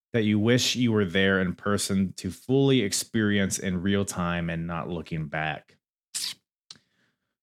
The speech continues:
I mean, it's cliche to say Rock and Austin, but goddamn, WrestleMania seventeen, Rock. I mean, WrestleMania seventeen, just being there live.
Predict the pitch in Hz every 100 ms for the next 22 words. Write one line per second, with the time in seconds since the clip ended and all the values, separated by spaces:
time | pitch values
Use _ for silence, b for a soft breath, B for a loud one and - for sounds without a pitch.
0 | _ 175 170 160 151 143 - 202 196 -
1 | 156 147 139 123 110 - 113 - 123 117
2 | 104 95 104 113 113 95 80 82 82 -
3 | 110 101 104 - - - - 95 87 -
4 | 95 92 90 85 92 87 82 87 98 101
5 | 101 90 90 92 90 85 - - - 87
6 | 87 85 - 87 87 90 90 82 85 90
7 | 90 - 101 92 156 156 127 120 104 -
8 | 110 95 - 98 90 82 - _ _ _
9 | _ _ _ _ _ _ _ _ _ _
10 | - 107 - 104 90 95 95 76 67 50
11 | -